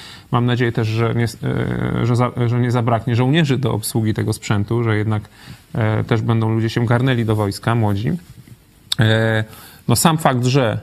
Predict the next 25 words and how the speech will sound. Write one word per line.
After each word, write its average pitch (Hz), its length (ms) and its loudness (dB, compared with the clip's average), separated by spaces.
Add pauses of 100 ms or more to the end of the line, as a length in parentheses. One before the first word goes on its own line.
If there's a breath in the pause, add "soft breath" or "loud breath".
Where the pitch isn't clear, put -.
(300)
zbroimy 123 560 0
się 151 340 0 (180)
i 131 80 4
wyrastamy 135 520 2
naprawdę 123 460 0
na 113 120 0
taką 113 260 0
potęgę, 117 600 0 (520 loud breath)
e, 110 260 0
w 117 40 2
Europie, 120 600 0 (100)
to 143 100 0
jest 120 180 2
dobry 123 460 2
akurat, 113 720 -2
to, 127 120 0
to 156 180 2
jest - 340 -4
chyba 131 220 4
jedyny 131 340 2
plus, 131 280 0
który 113 240 0
można 110 440 0
postawić 110 460 0
przy, 104 300 0